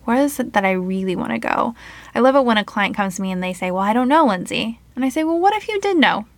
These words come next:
What if you did know? What would you tell me right now?" And sometimes they'll say, "Well, I just need more information." And I say, "Well, what information do you need?" And then we'll go down that path, all right? You know, I think about this a lot.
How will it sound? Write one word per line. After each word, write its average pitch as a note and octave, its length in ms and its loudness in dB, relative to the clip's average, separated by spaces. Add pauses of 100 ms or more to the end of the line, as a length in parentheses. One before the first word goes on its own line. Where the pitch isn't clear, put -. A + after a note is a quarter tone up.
(460)
What E4 120 -2
if D#4 80 -4
you D#4 80 2
did A#3+ 160 2
know? F#3 140 2
What G3+ 120 0
would C4 140 -4
you B3 80 -2
tell A#3+ 160 -4
me - 100 -4
right - 200 -2
now?" F#3 240 -2 (1160)
And A#3 120 0
sometimes C4 320 4
they'll B3+ 80 4
say, B3 160 0
"Well, A3+ 120 0
I A#3+ 120 4
just A#3+ 200 -2
need A#3+ 120 4
more A3 180 4
information." A3+ 560 -2
And G3+ 80 -2
I G3+ 80 0
say, A3+ 160 -2
"Well, A#3 220 2
what D4+ 200 4
information D4+ 640 0
do C#4+ 80 2
you C#4+ 160 2 (160)
need?" A3+ 220 -6 (760)
And G3 180 -2
then G3 160 0
we'll A3+ 100 0
go A3+ 200 0
down B3+ 220 2
that D4+ 200 0
path, - 380 -4 (560)
all A3 80 -6
right? C4 340 -4 (300)
You B3 60 2
know, C4 60 6
I B3+ 60 6
think D4 180 2
about C4+ 240 4
this A#3 200 2
a A3 80 0
lot. G3 340 4